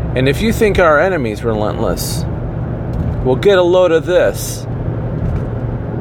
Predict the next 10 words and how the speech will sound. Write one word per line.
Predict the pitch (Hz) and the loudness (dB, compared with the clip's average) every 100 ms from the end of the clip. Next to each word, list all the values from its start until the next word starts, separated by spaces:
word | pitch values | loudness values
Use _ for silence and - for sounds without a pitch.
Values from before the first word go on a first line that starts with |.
| - - - - - - - - - - - - - - - - - | -4 -4 -4 -2 -2 -2 -4 -4 -6 -6 -6 -6 -8 -6 -6 -4 0
I | 151 | 0
have | 190 | 2
the | 143 | 0
power | - 143 143 | 0 2 2
of | 147 | 2
the | 147 | 0
living | 160 160 165 | 0 0 2
God | 180 180 135 | 2 4 2
within | 117 117 107 | 2 0 0
me. | 98 | -2